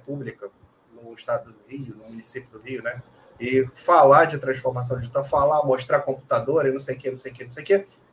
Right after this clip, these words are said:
e aquela criança sair dali cheia de sonhos e não ter acesso a nada disso. Então, assim, na verdade, é, você tem que botar em contato direto e tem que promover isso no dia a dia, pra poder diminuir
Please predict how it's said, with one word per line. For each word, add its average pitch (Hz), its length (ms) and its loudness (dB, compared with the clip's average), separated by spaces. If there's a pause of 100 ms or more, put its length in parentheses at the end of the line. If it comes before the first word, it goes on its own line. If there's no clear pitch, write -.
(280)
e 208 100 -2
aquela 170 320 6
criança 190 400 2
sair 170 300 2
dali 143 260 4
cheia 175 400 2
de 156 160 -4
sonhos 151 680 -4 (760)
e 185 80 -4
não 214 180 0
ter 220 140 -4
acesso 208 440 2
a - 20 0
nada 196 240 2
disso. 165 420 -10 (800)
Então, 160 140 0
assim, 139 260 -4
na 123 140 0
verdade, 147 520 2
é, 135 200 8
você 135 260 -6
tem 170 220 -6
que 190 100 -10
botar 165 580 -2
em 180 160 -6
contato 185 680 4
direto 180 560 2
e 202 60 -2
tem 202 240 -2
que 208 80 -4
promover 202 600 2
isso 175 300 -4
no 131 100 -4
dia 127 180 -2
a 104 40 -4
dia, 98 260 -14 (800)
pra 135 120 2
poder 165 880 4 (340)
diminuir 202 1200 2